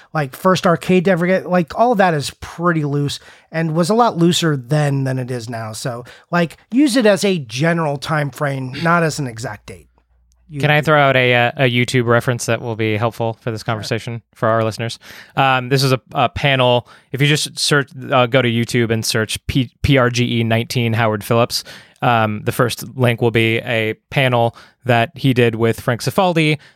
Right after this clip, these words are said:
Speaker 2: uh, at Portland Retro Gaming Expo twenty nineteen. And I, I know for a fact he goes over all, all that history of him working in the warehouse. So,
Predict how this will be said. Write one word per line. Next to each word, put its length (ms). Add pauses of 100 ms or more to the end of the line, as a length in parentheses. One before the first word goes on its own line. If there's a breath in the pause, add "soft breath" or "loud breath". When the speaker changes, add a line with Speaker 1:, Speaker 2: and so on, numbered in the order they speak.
(120 soft breath)
Speaker 2:
uh, 220
at 240
Portland 280
Retro 200
Gaming 280
Expo 380
twenty 220
nineteen. 420 (240 loud breath)
And 300
I, 260
I 100
know 160
for 160
a 60
fact 380
he 100
goes 220
over 300
all, 240
all 240
that 140
history 280
of 100
him 160
working 300
in 60
the 80
warehouse. 540
So, 300